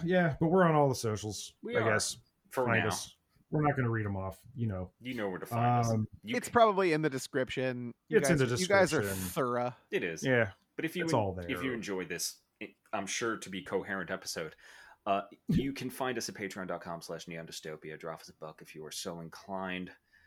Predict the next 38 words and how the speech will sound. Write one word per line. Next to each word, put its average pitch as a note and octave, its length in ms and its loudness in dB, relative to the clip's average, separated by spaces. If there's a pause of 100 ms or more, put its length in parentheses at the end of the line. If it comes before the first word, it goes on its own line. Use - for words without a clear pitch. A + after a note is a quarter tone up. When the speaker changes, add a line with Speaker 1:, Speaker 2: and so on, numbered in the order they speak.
(400)
Speaker 1:
Yeah. E3+ 180 4
Speaker 2:
And, G#2 200 -4
uh, G#2 120 0
you G#2 160 -6
could A2+ 120 -6
also A2 220 -6
find A2+ 320 -8
us A2 160 -6
on G2+ 160 -8
N G#2+ 180 -6
D A2 160 -8
Videodrome G2 640 -4
on E2 240 -8
Discord, D2+ 800 -8 (220)
where D#2 480 -6
that E2 140 -4
is D#2+ 80 -12
probably F2 600 -8
literally F#2+ 400 -4
the F#2 100 -8 (120)
best F2+ 260 -6
place F2+ 220 -6
to - 120 -10
ever F2+ 180 -8
reach F2+ 280 -10
us F#2+ 220 -8
and F#2+ 120 -10
just F#2+ 160 -14
come G2 140 -12
hang G2 180 -12
out A2 120 -16
with D#2+ 100 -18
us - 220 -14
and C#2+ 140 -20
see D#2+ 200 -8
all D#2 160 -10
the, D3 120 0
Speaker 1:
Yeah. A#2+ 220 6